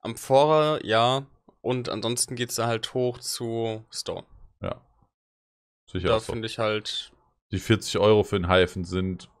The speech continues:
Speaker 2: was die Performance im Vergleich zu anderen Köpfen angeht, mehr als
Speaker 1: Den
Speaker 2: gerechtfertigt.
Speaker 1: Hyphen finde ich auch noch einen Ticken besser als den Vandenberg, muss ich sagen.
Speaker 2: Ja, bin ich auch bei dir. Also der, der Vandenberg, ich rauche ihn ja gerade, auch ein hervorragender
Speaker 1: Ja.
Speaker 2: Kopf. Aber der Hyphen hat nochmal eine kleine Schippe draufgelegt,
Speaker 1: Ja.
Speaker 2: ja.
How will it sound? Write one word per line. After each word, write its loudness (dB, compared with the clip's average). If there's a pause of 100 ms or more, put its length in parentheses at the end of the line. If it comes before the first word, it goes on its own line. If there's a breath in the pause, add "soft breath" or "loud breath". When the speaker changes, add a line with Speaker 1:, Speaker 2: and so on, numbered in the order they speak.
(140)
Speaker 2:
was 2
die -6
Performance 4
im -4
Vergleich 0
zu -4
anderen 0
Köpfen -2
angeht, 0
mehr 2
als 2
Speaker 1:
Den -10
Speaker 2:
gerechtfertigt. -4
Speaker 1:
Hyphen 2
finde -10
ich -4
auch 0
noch -2
einen -6
Ticken -8
besser -6
als -4
den -8
Vandenberg, -12
muss -20
ich -10 (140)
sagen. -16 (500)
Speaker 2:
Ja, 2 (120)
bin -6
ich -4
auch -2
bei -4
dir. -8 (140)
Also 0
der, 6
der 0
Vandenberg, 4
ich -10
rauche 4
ihn 0
ja 2
gerade, 6 (180)
auch -2
ein -2
hervorragender 2
Speaker 1:
Ja. 0
Speaker 2:
Kopf. 2 (440 soft breath)
Aber 0
der 4
Hyphen 4
hat -2
nochmal 0
eine 0
kleine -2
Schippe -4
draufgelegt, -4
Speaker 1:
Ja. -2
Speaker 2:
ja. -4